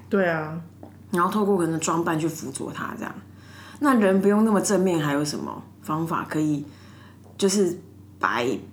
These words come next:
Speaker 2: 摆软？
Speaker 1: 什么叫摆软？
Speaker 2: 就是不是摆烂，那可能是摆软。<laughs> 摆烂好像有点不像是我们会用的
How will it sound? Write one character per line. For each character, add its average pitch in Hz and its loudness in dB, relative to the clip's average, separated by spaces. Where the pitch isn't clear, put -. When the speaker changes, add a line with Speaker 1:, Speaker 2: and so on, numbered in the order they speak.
Speaker 2:
摆 156 2
软？ 190 2
Speaker 1:
什 - -10
么 170 -4
叫 170 -4
摆 156 -4
软？ 160 -6
Speaker 2:
就 233 -4
是 240 2
不 214 0
是 226 2
摆 190 -4
烂， 170 2
那 180 0
可 165 -4
能 165 0
是 151 0
摆 151 -2
软。 156 -2
<laughs> - -12
摆 190 2
烂 262 6
好 190 6
像 233 4
有 233 4
点 170 4
不 165 -6
像 214 4
是 214 2
我 160 4
们 151 0
会 196 4
用 170 2
的 139 -2